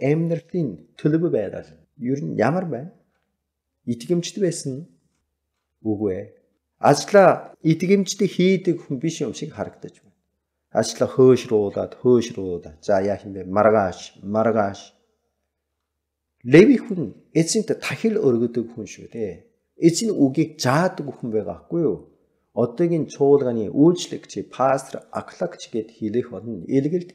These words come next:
эзэн гэд хэлэх болно. Харин хүмүүстээ сайн үлгэр жишээ харуулж чадаагүй. Муу нөлөө үзүүлж байгаагүй юу? Муу жишээ харуулж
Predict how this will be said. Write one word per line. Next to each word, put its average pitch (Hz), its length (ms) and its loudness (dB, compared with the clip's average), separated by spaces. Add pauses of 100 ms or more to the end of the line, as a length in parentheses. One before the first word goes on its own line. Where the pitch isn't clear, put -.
(120)
эзэн 180 320 -2
гэд 135 160 -4
хэлэх 104 320 -10
болно. 92 280 -14 (340)
Харин 180 560 4
хүмүүстээ 143 480 2
сайн 208 320 0
үлгэр 139 240 -2
жишээ 120 640 -2
харуулж 117 560 -2
чадаагүй. 95 720 -10 (1800)
Муу 143 300 8
нөлөө 120 640 0
үзүүлж 127 480 -6
байгаагүй 120 480 -6
юу? 131 60 -8
Муу 156 260 4
жишээ 139 320 -6
харуулж 113 400 -2